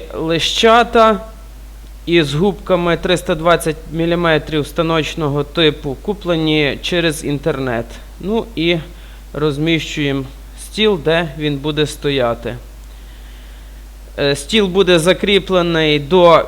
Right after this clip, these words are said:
підлоги на анкерні болти, е, до полоси. Полосу приварю до угольника, щоб міцно-міцно тримався.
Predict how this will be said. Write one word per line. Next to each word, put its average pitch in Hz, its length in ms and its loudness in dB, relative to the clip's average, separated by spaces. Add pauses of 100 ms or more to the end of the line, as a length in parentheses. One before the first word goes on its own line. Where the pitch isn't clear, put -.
підлоги 170 540 4
на 147 140 2
анкерні 151 960 2
болти, 160 720 4 (540)
е, 151 480 0 (240)
до 156 220 0
полоси. 180 720 2
Полосу 214 480 4
приварю 175 640 2 (460)
до 165 260 4
угольника, 127 840 0
щоб 143 360 -4 (440)
міцно-міцно 160 1040 -2 (100)
тримався. 135 680 -2